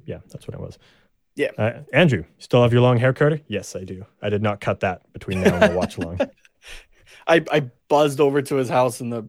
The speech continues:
Speaker 2: in the minute, cut it off, came back. <laughs>
Speaker 1: Yeah. <laughs> Uh,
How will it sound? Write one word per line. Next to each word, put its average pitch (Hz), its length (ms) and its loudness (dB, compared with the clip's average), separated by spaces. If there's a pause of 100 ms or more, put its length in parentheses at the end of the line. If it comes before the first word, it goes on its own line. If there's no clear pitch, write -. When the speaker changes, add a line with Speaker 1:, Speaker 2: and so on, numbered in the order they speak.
Speaker 2:
in 120 120 -12
the 113 100 -12 (180)
minute, 123 400 -6 (120)
cut 127 160 0
it 120 80 -4
off, 117 300 -4
came 127 180 -4
back. 117 280 -8 (120)
<laughs> - 100 -18
Speaker 1:
Yeah. 117 220 2 (240)
<laughs> 135 80 0 (1160)
Uh, 92 280 -4